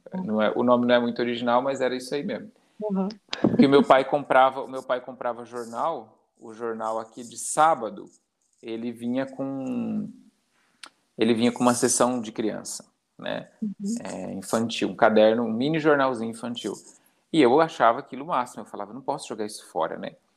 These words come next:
Speaker 2: Eu recortava ele, cor-, colocava nas folhas e eu montava o meu livro da minha escola.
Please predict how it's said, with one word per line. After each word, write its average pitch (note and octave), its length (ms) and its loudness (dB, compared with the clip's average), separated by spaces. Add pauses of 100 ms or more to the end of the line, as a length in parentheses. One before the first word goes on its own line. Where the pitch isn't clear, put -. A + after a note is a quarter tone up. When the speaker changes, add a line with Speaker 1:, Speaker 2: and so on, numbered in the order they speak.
(280)
Speaker 2:
Eu G#2+ 200 -4
recortava B2+ 800 4
ele, A#2 280 -8
cor-, C3+ 340 -8
colocava B2 560 -4
nas A#2 240 -10
folhas B2 440 -6
e B2+ 60 -8
eu B2 100 -4
montava B2 400 -6
o B2+ 40 -14
meu C3+ 140 -8
livro C3 300 -10
da C3+ 120 0
minha C3 120 -6
escola. G2+ 500 -2